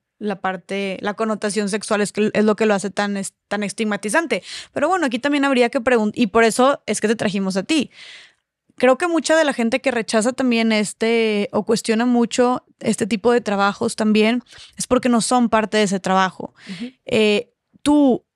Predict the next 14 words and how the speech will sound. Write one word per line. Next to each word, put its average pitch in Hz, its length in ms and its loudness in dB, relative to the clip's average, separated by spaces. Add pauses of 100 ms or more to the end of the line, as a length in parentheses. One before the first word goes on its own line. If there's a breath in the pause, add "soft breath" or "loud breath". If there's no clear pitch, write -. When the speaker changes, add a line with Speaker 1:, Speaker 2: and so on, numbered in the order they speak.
(280)
Speaker 1:
habiéndote 233 460 2
dedicado 226 500 2
a 220 120 2
esto, 202 260 -4
dedicándote 214 600 0
a 202 120 2
esto, 190 440 -4 (760 soft breath)
te 247 120 6
sientes, 240 760 2
o - 40 -4
sea, 214 100 0
¿cómo 233 220 0
te 277 140 0
sientes 233 800 -2